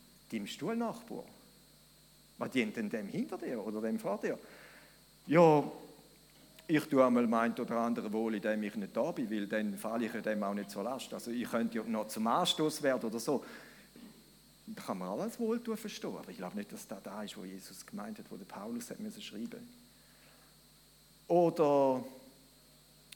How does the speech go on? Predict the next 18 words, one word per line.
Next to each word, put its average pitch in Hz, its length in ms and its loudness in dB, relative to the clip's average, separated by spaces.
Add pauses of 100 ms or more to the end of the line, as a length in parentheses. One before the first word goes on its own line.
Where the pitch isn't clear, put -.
(360)
es 131 240 -4
kommt 127 220 -4
mir 123 160 2
in 117 80 2
den 107 40 -2
Sinn, 113 420 0 (1300)
du 135 80 -8
kannst - 220 -10
Schutz - 360 -8
erleben, 147 440 -6 (920)
du 127 80 -10
kannst 110 180 -10
aber 104 200 -6
auch 95 60 -6
selber 98 360 -8
schützen. - 440 -12 (1900)
Du 160 80 -2
kannst - 280 -6